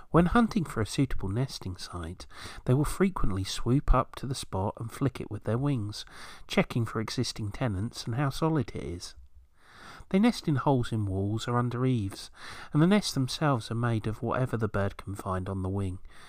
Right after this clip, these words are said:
feathers, straw, seeds and so on, and cemented together with saliva. In the Far East, it's the nest of Swift species that are used in the making of bird's nest soup. Breeding is the only time swifts stop flying.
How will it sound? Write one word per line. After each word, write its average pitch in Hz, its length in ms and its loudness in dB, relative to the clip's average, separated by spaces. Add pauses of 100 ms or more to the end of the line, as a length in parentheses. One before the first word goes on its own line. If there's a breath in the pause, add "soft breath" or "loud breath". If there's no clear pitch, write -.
(300 loud breath)
feathers, 107 460 0
straw, 107 500 0
seeds 98 540 -4
and 98 100 -4
so 98 280 -4
on, 101 160 -4 (480 loud breath)
and 131 100 2
cemented 185 480 2
together 147 320 2
with 104 160 0
saliva. 135 680 -2 (500)
In 180 120 8
the 180 80 6
Far 131 340 12
East, 92 520 2
it's 127 180 0
the 110 120 -2
nest 139 360 2
of 95 80 -8
Swift - 300 2
species 98 640 -6
that 110 80 -4
are - 20 -2
used 110 480 0
in 95 60 -4
the 104 80 -2
making 104 380 -4
of 95 120 -6
bird's 113 320 0
nest 107 240 -6
soup. 117 400 -2 (540)
Breeding 156 440 10
is 95 160 -2
the 117 140 2
only 120 220 4
time 90 320 -4
swifts - 360 -6
stop - 320 -6
flying. 85 460 -6